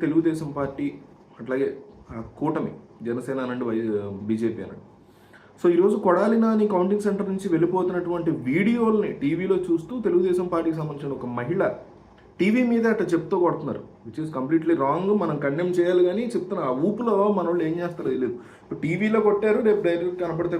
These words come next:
కొడతారు, అది కూడా తప్పు పని. ఆయన భాష తప్పు, కొడాలి నాని చేసేది తప్పు, కొడాలి నాని as a person చాలా తప్పుడు, అంటే, మీన్ భాష పరంగా చాలా తప్పు మనిషి. గుడివాడలో జనం కూడా ఓడించారు ఈరోజు, but still ఆ kind of, uh,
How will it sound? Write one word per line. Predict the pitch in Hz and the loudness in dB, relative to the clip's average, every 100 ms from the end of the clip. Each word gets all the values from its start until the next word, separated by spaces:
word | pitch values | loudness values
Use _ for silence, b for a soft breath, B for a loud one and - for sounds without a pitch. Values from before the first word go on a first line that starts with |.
| 160 | -2
కొడతారు, | - 160 214 | -2 -2 -2
అది | 208 202 | 0 0
కూడా | 214 185 | 0 0
తప్పు | - 233 208 | 0 -4 -2
పని. | 185 143 - - - - 127 | -2 -2 -6 -16 -20 -8 -4
ఆయన | 170 190 180 B B - 120 | -2 -2 -4 B B -6 2
భాష | 147 170 - | 2 2 2
తప్పు, | 185 - 233 226 | 2 2 -4 0
కొడాలి | 147 165 | 2 4
నాని | 165 165 160 | 2 -2 2
చేసేది | 165 175 180 180 | 2 4 2 0
తప్పు, | 175 208 175 | -2 -2 0
కొడాలి | 156 175 180 | 0 2 0
నాని | 175 180 185 165 135 120 - 117 | 0 -2 -2 0 -2 -6 -6 0
as | 147 208 | 2 4
a | 214 | 4
person | 180 202 196 | 2 2 0
చాలా | 165 160 156 151 | 2 2 0 -4
తప్పుడు, | 143 170 160 - | 0 2 2 0
అంటే, | 127 156 | -4 -4
మీన్ | 151 135 107 90 107 120 | -4 -4 -6 -6 -2 0
భాష | 156 165 160 | 0 0 -2
పరంగా | 160 165 156 | -2 -4 -4
చాలా | 131 135 | -4 -4
తప్పు | 127 135 | -8 -8
మనిషి. | 120 113 110 - B B B B B _ 170 | -8 -8 -12 -18 B B B B B _ 2
గుడివాడలో | 170 180 175 175 180 160 | 4 6 6 6 4 2
జనం | 151 156 | 0 0
కూడా | 151 139 | 0 2
ఓడించారు | 139 143 143 127 120 | 2 2 -2 -2 0
ఈరోజు, | 120 120 262 202 | -2 -4 -2 -2
but | 190 - | -2 -2
still | 214 185 - - - - _ _ _ _ - - | 2 2 0 -4 -16 -20 _ _ _ _ -20 -8
ఆ | 120 147 | -6 -2
kind | 147 160 | 0 2
of, | 156 156 139 | 2 2 2
uh, | 131 123 | 2 2